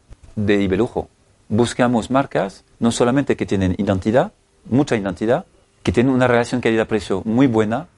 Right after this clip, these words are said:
de cualquier posicionamiento, pero que la relación calidad-precio sea muy buena y, sobre todo, el punto clave, Vicente, te puede gustar más o menos un, un, un producto, pero la gente, la calidad de la gente, profesionales, pero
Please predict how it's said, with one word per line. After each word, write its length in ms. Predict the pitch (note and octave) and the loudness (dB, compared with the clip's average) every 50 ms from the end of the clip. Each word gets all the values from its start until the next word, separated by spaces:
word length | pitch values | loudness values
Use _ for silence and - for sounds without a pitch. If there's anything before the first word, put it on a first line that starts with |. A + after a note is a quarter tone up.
| _ - | _ -6
de 140 | - - - | -6 -6 -6
cualquier 500 | - _ - - F3 F3 - A#3 A#3+ A#3 | -6 _ -2 -2 -2 0 0 -2 -2 0
posicionamiento, 720 | - F#3 D3+ C3 - B2+ A#2 G#2+ G2+ F#2 F2+ - - - - _ _ _ _ _ - | 0 -2 -2 -2 -4 -6 -6 -4 -6 -8 -10 -12 -16 -18 -18 _ _ _ _ _ -4
pero 180 | A2 G#2+ G#2+ G#2 | -2 -2 -2 0
que 120 | - G#2+ | 0 0
la 100 | A2 A2+ | 2 2
relación 300 | A#2+ C3+ D3 D#3 - F3+ | 2 2 0 0 -2 -4
calidad-precio 760 | E3 E3 D#3 C#3+ B2+ - - C3 C3+ C3 - - E3 F3+ G3 - _ _ - | -4 -2 0 0 -2 0 0 -2 -2 -4 -4 -2 -2 -2 -2 -6 _ _ -16
sea 340 | - - - A#2+ C3+ - - - | -12 -2 0 0 0 0 -4 -8
muy 240 | - G#2 A#2+ C#3 C3 | -4 0 2 2 4
buena 380 | G#2+ G#2+ G#2+ A2 B2 D3 F#3+ - _ _ _ - - | 4 2 -2 0 -2 -4 -6 -8 _ _ _ -14 0
y, 120 | - C#3 B2+ | 0 0 2
sobre 240 | - C3 A#2+ A#2+ A#2+ | 2 0 0 0 2
todo, 300 | C3+ C3+ C3+ D3+ - - _ _ - | 2 2 2 0 -2 -4 _ _ -6
el 80 | A2+ - | -4 -2
punto 260 | C#3+ C3 B2 C#3+ C#3 | -2 -2 0 0 0
clave, 300 | - C3+ B2+ B2 B2+ B2+ | 2 0 0 0 0 -4
Vicente, 500 | B2+ A2 - A2+ A2+ G#2+ - B2 C3 - _ _ _ _ - | -6 -6 -8 -8 -8 -8 -8 -10 -10 -10 _ _ _ _ -12
te 80 | A2+ | -8
puede 240 | - B2 B2 C3 C3+ | -2 0 2 2 2
gustar 320 | C3 A#2+ - - C3 B2+ | 0 -2 -2 -2 -2 -2
más 240 | A#2+ A#2 A2+ - - A2+ | 0 -4 -6 -6 -6 -6
o 40 | |
menos 280 | A2 A#2 A#2 A2+ G2+ - | -4 -4 -4 -4 -6 -6
un, 80 | G#2+ G2 G#2 | -8 -6 -4
un, 160 | G#2+ F#2+ - - | -6 -6 -6 -8
un 60 | F2+ | -6
producto, 460 | - G2 F#2+ G#2 - - A2+ A#2 C3+ _ _ _ _ - _ _ - | -4 -4 -4 -4 -4 -2 -4 -4 -4 _ _ _ _ -20 _ _ -2
pero 140 | G#2 G2 G2 | 0 0 2
la 120 | G#2 - | 2 0
gente, 280 | - C3+ A#2 A2+ C3+ A#2+ | -2 -4 -4 -2 -2 -2
la 100 | A2+ G2+ | -2 -2
calidad 360 | A2+ G#2+ A2 G#2+ G#2+ A#2 A2+ | -2 -2 -2 -2 0 0 0
de 60 | G#2+ | 0
la 100 | G2 F#2 | -2 -2
gente, 400 | - - F#2+ F2+ - E2+ D#2+ - _ _ _ - | -4 -6 -8 -6 -6 -8 -8 -8 _ _ _ -4
profesionales, 800 | - B2 - - A#2 - B2+ A#2+ C#3 D3 E3+ G3 G#3+ G#3 - _ _ _ _ _ _ _ - | -4 -2 -2 -2 -2 -2 0 2 2 2 2 0 -2 -2 -6 _ _ _ _ _ _ _ -6
pero 280 | G#2 F#2+ G2+ G2 - | -2 -2 0 -2 -4